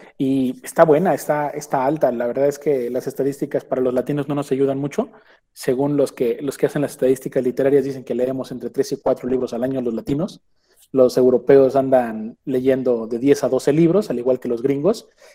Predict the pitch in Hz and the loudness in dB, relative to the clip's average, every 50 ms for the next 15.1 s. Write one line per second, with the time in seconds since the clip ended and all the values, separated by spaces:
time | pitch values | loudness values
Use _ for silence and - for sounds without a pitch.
0 | _ _ - 139 123 127 - 135 - - 147 143 - 143 - - 131 135 135 - | _ _ -4 -2 0 0 0 0 0 2 2 0 0 -2 -2 0 0 2 2 0
1 | 139 123 - 139 131 127 123 117 117 127 127 123 123 120 117 117 127 127 139 143 | 0 -4 -4 -6 -6 -6 -6 -2 -2 0 0 0 -2 -6 -4 -2 0 0 0 0
2 | - - - - - - 127 135 123 - 127 - 131 120 123 120 123 117 113 113 | -2 -6 -8 -8 -4 -2 -2 -2 -2 -4 -6 -4 -2 -2 -2 -2 -2 -4 -4 -2
3 | 120 120 123 120 120 110 113 113 113 117 - - - 127 120 110 - - - _ | 0 2 2 2 2 0 -2 -6 -8 -10 -12 -12 -10 -10 -10 -10 -12 -18 -20 _
4 | _ _ _ _ _ _ _ 139 131 123 123 120 120 117 117 117 123 147 143 - | _ _ _ _ _ _ _ -4 -4 -2 -2 -2 0 0 0 0 0 -2 -2 -2
5 | - - 135 - - 139 135 131 123 135 131 135 123 123 135 127 - 131 135 135 | -2 -2 0 2 2 4 4 4 2 2 0 -2 -4 -4 -6 -6 -6 -6 -6 0
6 | 131 - 151 156 151 135 139 123 113 117 120 117 117 - - 151 139 - 139 135 | 2 4 6 6 4 4 0 -2 -2 -2 -2 -2 -2 -4 -8 -10 -6 -2 2 4
7 | 143 143 147 - 139 - - 131 117 113 123 - _ _ _ - 127 120 127 120 | 4 4 4 2 0 0 -2 -6 -8 -10 -12 -16 _ _ _ 0 2 4 4 4
8 | 131 127 123 - 127 - - - - 131 131 131 131 123 - 117 117 - 151 143 | 4 2 0 -2 -8 -10 -6 -4 -4 -4 -4 -4 -4 -4 -6 -6 -4 -4 -2 -2
9 | 143 143 156 - _ _ _ _ _ _ _ _ 143 135 139 143 135 151 143 143 | -2 -4 -8 -12 _ _ _ _ _ _ _ _ -2 2 2 2 2 2 0 2
10 | 135 135 135 135 131 131 120 120 131 131 135 127 - - 131 120 113 - 123 120 | 2 2 2 2 2 0 0 -2 -4 -6 -6 -8 -8 -8 -8 -8 -4 -2 -2 -2
11 | 120 - 131 120 117 117 117 - - 113 107 113 113 110 107 120 147 - _ _ | 0 -2 -2 -2 -2 -4 -6 -6 -8 -10 -10 -10 -12 -12 -14 -16 -18 -20 _ _
12 | - 135 127 123 131 123 - - _ _ _ _ _ _ _ - - - - 143 | -12 -12 -8 -6 -6 -6 -6 -10 _ _ _ _ _ _ _ -14 -8 -6 -4 -4
13 | 139 - - 143 135 135 135 127 127 123 - - 139 - 151 147 139 - - 135 | 0 4 4 6 6 6 4 2 0 -2 -4 0 2 2 2 2 2 -2 -2 -2
14 | 139 139 143 139 135 127 - - 143 135 - - 135 131 139 135 - 156 165 196 | 0 0 0 0 0 0 0 -2 -4 -2 -2 -2 -2 -2 -2 -2 -2 -2 -2 -2
15 | 202 | -4